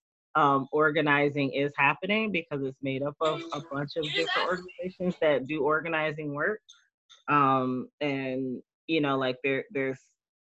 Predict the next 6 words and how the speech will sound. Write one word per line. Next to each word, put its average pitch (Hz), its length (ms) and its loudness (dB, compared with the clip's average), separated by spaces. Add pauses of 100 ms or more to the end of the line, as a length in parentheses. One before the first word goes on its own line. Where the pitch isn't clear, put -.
(160)
there's, 135 360 -4 (100)
uh, 117 220 -4 (100)
committees 143 380 0
around 131 300 0
mutual 175 380 2
aid 139 440 4